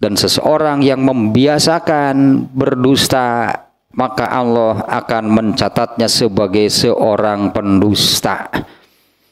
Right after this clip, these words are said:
Di akhirat jangan harap, jangan ada dusta di akhirat. <laughs> Tidak ada, di akhirat tidak ada dusta. Ini syaratnya nih, ya, ini diizinkan oleh Allah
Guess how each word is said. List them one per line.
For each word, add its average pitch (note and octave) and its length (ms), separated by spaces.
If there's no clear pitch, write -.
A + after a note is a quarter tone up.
Di C3+ 80
akhirat F3 720
jangan G2+ 480
harap, G#2 800
jangan G#2 480
ada G2+ 80
dusta A2 560
di F#3 160
akhirat. G2+ 480
<laughs> F#3+ 360
Tidak A#2 240
ada, G2+ 400
di G#2+ 160
akhirat G#2 400
tidak G2+ 400
ada F#2+ 80
dusta. F#2+ 240
Ini G3+ 160
syaratnya E4 480
nih, A2+ 160
ya, C3 80
ini B2 400
diizinkan C#3 640
oleh D#3 320
Allah D#3+ 400